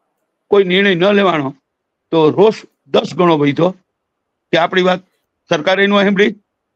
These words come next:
અને, અ, પરસોત્તમભાઈ પોતે પણ પોતાની ઉમેદવારી ખેલદેલી બતાવી અને પાછી ના ખેંચી. અને એની એક માફી તો એવી હતી,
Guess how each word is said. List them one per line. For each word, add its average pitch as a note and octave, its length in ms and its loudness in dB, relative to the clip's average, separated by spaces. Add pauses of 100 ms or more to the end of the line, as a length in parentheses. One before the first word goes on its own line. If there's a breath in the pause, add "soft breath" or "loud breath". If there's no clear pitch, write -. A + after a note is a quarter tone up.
(180)
અને, D#3+ 400 0 (540)
અ, D3+ 60 0 (880)
પરસોત્તમભાઈ E3+ 520 0
પોતે F3 280 -2
પણ E3 140 -4
પોતાની D#3+ 340 -2
ઉમેદવારી D#3 420 2
ખેલદેલી D#3 420 0
બતાવી D#3 420 0 (600)
અને C3+ 100 -2
પાછી C#3 500 -2 (460)
ના B2+ 120 0
ખેંચી. F#2 360 -4 (960)
અને E3+ 160 0
એની F3+ 220 0
એક G#3 180 -2
માફી G3 260 -2
તો G#3 140 0
એવી A3 200 2
હતી, C3+ 260 -6